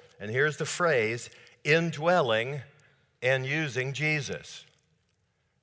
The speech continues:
Indwelling and using Jesus. Now, why would I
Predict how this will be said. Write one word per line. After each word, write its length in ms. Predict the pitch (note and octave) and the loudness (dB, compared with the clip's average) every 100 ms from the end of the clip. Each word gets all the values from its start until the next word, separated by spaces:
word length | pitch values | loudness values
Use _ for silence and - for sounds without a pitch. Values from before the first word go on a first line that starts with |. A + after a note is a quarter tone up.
| _ _ _ _ _ _ _ _ _ _ _ _ | _ _ _ _ _ _ _ _ _ _ _ _
Indwelling 800 | D3 F3 C#3+ D#3+ F3+ B2 A2 C3+ | 2 2 0 0 2 2 2 0
and 160 | C3+ B2+ | -4 -4
using 360 | B2+ A#2 C#3 | -6 -6 -8
Jesus. 400 | B2 D#3 D3 G#2+ | -4 -4 -4 -4
Now, 140 | A2+ D3 | 0 0
why 240 | D#3+ G3+ | 0 -2
would 160 | A#3 F#3+ | -2 0
I 300 | F3 D3+ | 0 0